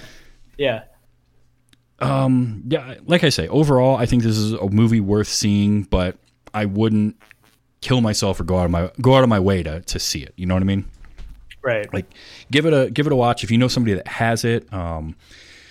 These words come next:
Speaker 2: if you, if it ever ends up on a streaming service, um, give it a watch 'cause I think it has an interesting message, um, even if it is kind of dark and a little sad because there's
Speaker 1: Yeah.
Speaker 2: no, there's no real, like, resolution, uh, to anything.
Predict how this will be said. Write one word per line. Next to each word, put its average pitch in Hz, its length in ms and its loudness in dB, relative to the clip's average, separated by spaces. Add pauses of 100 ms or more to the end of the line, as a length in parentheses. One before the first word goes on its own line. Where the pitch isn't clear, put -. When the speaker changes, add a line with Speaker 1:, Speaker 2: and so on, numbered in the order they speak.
(220)
Speaker 2:
if - 180 -10
you, 95 640 -2 (120)
if 98 120 -8
it 90 180 -6
ever 110 220 0
ends 104 180 0
up 107 120 0
on 98 80 -4
a 92 60 -4
streaming 107 400 0
service, 104 600 -2
um, 87 300 -4
give 120 160 0
it 120 80 2
a 107 40 2
watch 98 280 0
'cause 95 100 -4
I 95 60 -4
think 113 140 -4
it 107 80 -4
has 123 360 0
an 107 200 -2
interesting 110 500 -4
message, 110 600 -4 (160)
um, 80 440 -6
even 98 200 -4
if 90 120 -8
it 90 60 -4
is 95 140 -2
kind 98 260 -4
of 92 240 -8
dark 90 300 -4
and 90 100 -4
a - 20 -4
little 85 180 -4
sad 85 420 -6 (400)
because 80 480 -4
there's 85 240 -4
Speaker 1:
Yeah. 123 120 2
Speaker 2:
no, 90 260 -2 (760)
there's 117 180 -2
no 123 140 2
real, 113 280 4
like, 92 200 -2
resolution, 98 840 -2 (320)
uh, 82 220 -6
to - 160 -10
anything. 80 540 -8